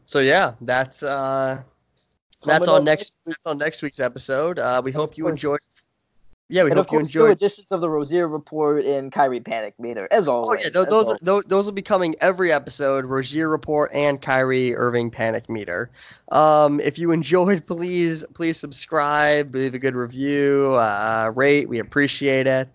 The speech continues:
Speaker 1: And, uh, yeah, we'll see you guys next episode with part two.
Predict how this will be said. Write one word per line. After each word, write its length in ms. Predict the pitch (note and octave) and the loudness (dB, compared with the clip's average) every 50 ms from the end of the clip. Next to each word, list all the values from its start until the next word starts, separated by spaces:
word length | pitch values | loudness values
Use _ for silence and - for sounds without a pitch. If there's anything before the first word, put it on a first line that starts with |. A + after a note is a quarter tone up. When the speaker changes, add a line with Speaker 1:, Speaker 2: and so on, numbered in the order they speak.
| - - | -8 -4
Speaker 1:
And, 300 | - B2+ B2+ C3 C3 B2+ | -2 -2 0 -2 0 0
uh, 220 | C3+ C3 C3 C3 C3 | 2 2 2 2 2
yeah, 180 | C3 E3+ A#3 | 2 2 2
we'll 140 | A#3 - B2+ | 2 0 -2
see 180 | - - C#3 C#3 | -2 0 0 0
you 60 | C#3+ | 2
guys 380 | C#3 D3 C#3+ C#3+ C#3+ C#3+ C3+ C3 | 4 4 4 4 4 2 2 0
next 240 | C#3 D#3 - - | 0 0 2 2
episode 400 | E3+ F3+ - G#3 - D#3 C#3 B2 | 0 0 0 0 2 4 4 4
with 160 | A#2+ B2+ B2 B2+ | 4 0 0 0
part 240 | D3 D3+ E3 D#3 | 2 0 2 0
two. 220 | - G#3 A3 G#3 | 0 -2 -2 -2